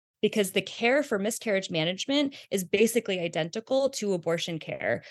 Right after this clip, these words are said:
whether it's through medication or whether it's through a procedure like a D N C or aspiration. Like,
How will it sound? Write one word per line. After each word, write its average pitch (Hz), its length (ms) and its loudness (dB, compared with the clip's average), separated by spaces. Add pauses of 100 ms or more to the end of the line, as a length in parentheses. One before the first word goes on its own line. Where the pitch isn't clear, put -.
(140)
whether 175 280 6
it's 170 180 0
through 180 220 -2
medication 214 760 0
or 185 100 0
whether 170 300 4
it's 160 240 -4
through 170 400 -2 (200)
a 175 80 2
procedure 214 500 4
like 165 320 6
a 180 80 2
D 165 220 -4
N 165 100 -2
C 214 420 0
or 160 400 2 (500)
aspiration. 196 640 2
Like, 160 220 2